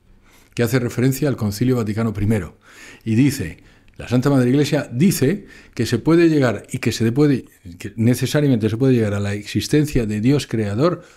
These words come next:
solo por la razón y basándose en la creación. Entonces, de eso trata.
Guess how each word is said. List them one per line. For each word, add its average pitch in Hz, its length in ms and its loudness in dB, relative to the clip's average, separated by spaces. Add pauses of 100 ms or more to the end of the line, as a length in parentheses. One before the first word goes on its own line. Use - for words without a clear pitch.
solo 147 300 0
por 117 160 -2
la 104 120 -2
razón 135 380 -2 (180)
y 110 80 -2
basándose 123 640 0 (280)
en 104 200 0
la 113 260 -2
creación. 80 680 -10 (380)
Entonces, 98 380 -6 (240)
de 120 120 2
eso 156 180 2
trata. - 340 -8